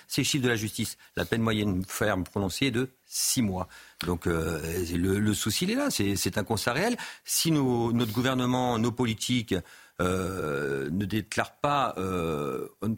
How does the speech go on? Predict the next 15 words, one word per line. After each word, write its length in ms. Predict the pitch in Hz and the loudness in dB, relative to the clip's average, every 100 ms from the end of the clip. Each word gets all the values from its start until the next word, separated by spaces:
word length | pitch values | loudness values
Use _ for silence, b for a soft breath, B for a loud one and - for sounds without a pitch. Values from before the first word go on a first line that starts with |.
| 135 | -2
une 100 | 110 | -2
situation 720 | 95 - 113 135 117 - 139 | -2 -4 -2 0 0 0 0
catastrophique 580 | 113 120 120 - 113 135 | 0 -2 -2 -4 -4 -2
comme 180 | - 92 | 0 0
elle 200 | 95 117 | 2 2
l'est 220 | 160 135 | 2 0
réellement, 520 | 92 98 104 101 101 B B - | 0 0 2 0 -2 B B -2
avec 180 | 95 | 0
ce 120 | 92 95 | 0 -2
fameux 280 | - 113 | 0 0
plan 160 | 113 120 | 0 0
Marshall 320 | 110 104 113 | 0 0 -2
que 80 | 101 | 0
nous 140 | 104 | -2
demandons 460 | 104 107 104 107 107 | 0 0 0 -2 -4